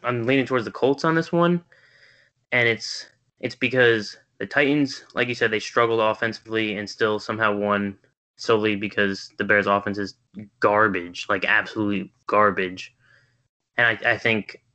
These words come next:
the Colts defense will put up a similar issue with, uh, Tannehill and the offense as the Bears did for them.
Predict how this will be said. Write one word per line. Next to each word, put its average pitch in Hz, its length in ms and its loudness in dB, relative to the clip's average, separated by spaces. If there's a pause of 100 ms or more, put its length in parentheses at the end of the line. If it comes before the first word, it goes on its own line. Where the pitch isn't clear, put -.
(240)
the - 100 -2
Colts 120 260 4
defense 110 340 2
will 110 140 0
put 120 180 2
up 98 80 2
a 104 60 -2
similar 117 600 2
issue 113 360 -2
with, 104 200 -2 (380)
uh, 104 220 2
Tannehill 110 580 2 (420)
and 107 80 -4
the 110 60 -2
offense 104 400 0
as 101 220 0
the 101 80 -8
Bears 101 260 2
did 98 160 -4
for 98 140 -6
them. - 260 -8